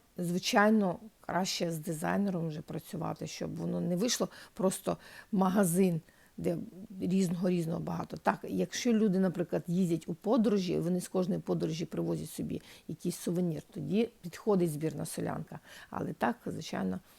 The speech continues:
краще, щоб воно все поєднувалося. Ну і друга частина магазину, ви бачите, тут канцелярія. До обору, до кольору. Дуже гарно квітки цвітуть, як і всюди дерево.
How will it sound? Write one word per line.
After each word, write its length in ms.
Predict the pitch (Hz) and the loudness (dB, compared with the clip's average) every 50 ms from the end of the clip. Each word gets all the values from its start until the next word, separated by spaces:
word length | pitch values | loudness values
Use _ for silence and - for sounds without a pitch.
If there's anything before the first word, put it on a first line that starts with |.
| - - - - - - - _ _ _ - - - | -20 -20 -20 -20 -20 -20 -20 _ _ _ -12 -10 -10
краще, 360 | - - - - 190 - - 196 | -8 -6 -6 -4 -4 -4 -6 -8
щоб 180 | - - - | -8 -6 -6
воно 200 | - 175 170 170 180 | -4 -4 -4 -4 -4
все 200 | - - - - | -6 -8 -8 -8
поєднувалося. 840 | - - - 165 - - - 156 156 151 - - 170 - - - - - - - - _ | -6 -6 -4 -4 -4 -4 -6 -6 -6 -6 -6 -6 -8 -8 -8 -10 -10 -10 -16 -20 -10 _
Ну 100 | - 269 | -2 0
і 60 | 294 | 2
друга 240 | 196 214 208 214 202 | 2 2 2 2 2
частина 380 | - - 202 - - 190 180 180 | 0 -2 -6 -4 -2 0 0 0
магазину, 500 | 175 170 170 180 160 165 202 208 208 185 | 0 -2 -2 -2 -2 0 2 2 2 0
ви 100 | 165 160 | 0 -2
бачите, 400 | 156 175 175 - - - - 165 | -2 -2 -4 -4 -6 -8 -10 -10
тут 200 | - - 151 - | -8 -10 -12 -10
канцелярія. 720 | - 180 175 165 - - - - - - - - - - - - _ _ _ _ _ _ _ - - - - - - - _ _ - | -8 -8 -6 -6 -4 -4 -4 -2 -4 -4 -4 -6 -8 -10 -14 -18 _ _ _ _ _ _ _ -20 -20 -20 -20 -20 -20 -20 _ _ -6
До 140 | 156 165 165 | -2 -2 0
обору, 320 | 165 165 170 233 240 247 | 0 0 0 0 2 2
до 160 | 170 156 170 | 2 0 -2
кольору. 480 | 165 - 190 170 156 156 143 139 - - - - - - - | -2 0 0 0 0 0 -2 -4 -8 -10 -12 -14 -16 -12 -6
Дуже 240 | 208 233 220 214 262 | -4 0 2 2 4
гарно 300 | 233 240 220 214 214 208 - | 6 6 6 6 4 2 2
квітки 300 | 214 208 - - - 247 | 0 0 0 0 0 0
цвітуть, 560 | 240 247 - - 254 233 - 294 277 - - - - | 0 2 2 2 2 4 4 2 2 2 -4 -2 4
як 220 | 226 233 226 - 233 | 4 4 4 4 2
і 20 | |
всюди 400 | - - - 254 240 202 277 269 - - - - - - - - - | 2 6 8 8 8 8 6 4 2 -2 -6 -6 -6 -6 -4 0 4
дерево. 500 | 220 190 254 247 240 247 233 233 262 | 8 12 12 12 12 12 10 8 6